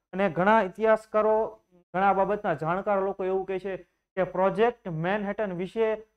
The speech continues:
અમેરિકાના તત્કાલીન જે વાઇસ પ્રેસિડેન્ટ હતા, એને પણ ઇન્ફોર્મેશન નહોતી, તો બીજા કોઈને ક્યાંથી હોય? સોવિયત સંઘને તો ક્યાંથી હોય? બરાબર. તો આખો પ્રોજેક્ટ મેનહેટન હતો.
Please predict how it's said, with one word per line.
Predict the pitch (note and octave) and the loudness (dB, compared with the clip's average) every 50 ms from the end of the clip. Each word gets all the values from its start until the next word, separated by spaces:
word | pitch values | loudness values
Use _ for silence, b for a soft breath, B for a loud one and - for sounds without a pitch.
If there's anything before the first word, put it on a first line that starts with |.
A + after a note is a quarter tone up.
| _ - | _ -8
અમેરિકાના | F#3 G3+ A3 A#3 A#3 A#3+ A#3 A#3+ A#3+ A#3 A#3+ A#3 | -4 -2 0 0 -2 0 0 -2 -2 0 -2 -4
તત્કાલીન | A#3+ - A3 G#3+ - _ - A#3 A#3 A#3 A#3 A3+ | -4 -6 -8 -10 -10 _ -2 0 2 2 0 0
જે | G#3+ A3 | 0 0
વાઇસ | F#3+ D#3+ F3+ G3+ A#3 A#3 - - _ - | 2 2 4 2 2 0 -2 -10 _ -2
પ્રેસિડેન્ટ | G3+ A3 G#3+ - C#4 B3 C4 B3+ A3+ A3+ | 0 0 0 0 0 2 2 2 2 0
હતા, | G#3+ - A3 G#3+ G#3+ - - _ _ _ _ _ | 0 0 0 0 0 -2 -10 _ _ _ _ _
એને | F3+ F#3+ G#3+ A3+ G#3+ | -4 -2 -2 -2 -4
પણ | A3 _ A#3 A#3+ A#3 G#3+ | -4 _ -2 -2 -2 -2
ઇન્ફોર્મેશન | G#3 G3+ - G#3+ G3 G3 G3 F#3+ - G#3 G3 | -4 -6 -6 -6 -6 -6 -6 -6 -8 -8 -8
નહોતી, | F3+ E3+ F3+ F#3+ F#3 F#3+ F#3 | -6 -6 -6 -6 -6 -6 -6
તો | E3+ E3 | -6 -4
બીજા | E3 E3+ D#3+ F#3+ F3+ | -4 -2 -2 -2 -2
કોઈને | F#3 F#3 F3+ F#3 | -4 -6 -8 -10
ક્યાંથી | - - F#3 G3 G3 - F#3+ | -8 -6 -6 -6 -6 -4 -6
હોય? | E3 D3+ C3+ B2 - | -6 -4 -6 -8 -10
સોવિયત | - _ F3 F3+ F3+ F#3+ F3+ F#3 | -8 _ -2 -2 -2 -2 -4 -6
સંઘને | - F#3 F3 F3+ F3+ E3+ | -8 -10 -10 -10 -8 -10
તો | F3 E3 | -10 -8
ક્યાંથી | D#3+ F3+ F#3 - F3 | -8 -8 -8 -6 -8
હોય? | D#3 C#3+ B2+ A#2+ | -8 -8 -8 -8
બરાબર. | B2 - F3 F3+ F3+ D#3+ C3 - - _ _ _ _ _ _ _ _ _ _ _ _ _ _ _ _ _ _ _ _ _ | -4 -2 0 0 0 -2 -2 -6 -12 _ _ _ _ _ _ _ _ _ _ _ _ _ _ _ _ _ _ _ _ _
તો | B3 A#3+ | 4 8
આખો | B3 B3 B3 B3 B3 - B3+ B3 B3 A#3 | 10 10 10 8 6 4 4 4 4 4
પ્રોજેક્ટ | - - - A3 A3 G#3+ A3+ A3 G3 | 2 0 0 2 2 2 0 -2 -2
મેનહેટન | F#3+ G#3 G#3 G#3 G#3+ G3+ A3 G#3+ G3+ | -4 -4 -4 -4 -4 -6 -6 -6 -8
હતો. | G3+ G3+ G#3+ G#3+ G#3 b | -8 -8 -8 -8 -8 b